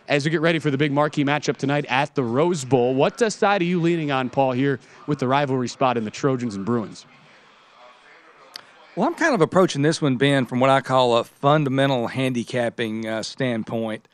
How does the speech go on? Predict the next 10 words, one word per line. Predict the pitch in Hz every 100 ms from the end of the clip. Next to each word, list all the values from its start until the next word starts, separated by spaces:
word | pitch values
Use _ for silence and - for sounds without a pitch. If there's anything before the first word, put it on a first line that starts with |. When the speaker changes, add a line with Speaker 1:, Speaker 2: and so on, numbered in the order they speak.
| _ _
Speaker 2:
You | 117
know, | 123
first | - 190 226 165
of |
all, | 131 131
U | 127 170
C | - 170
L | 151 135 143
A | 139 120
statistically, | - - 123 - 220 - 131 - 127 120 120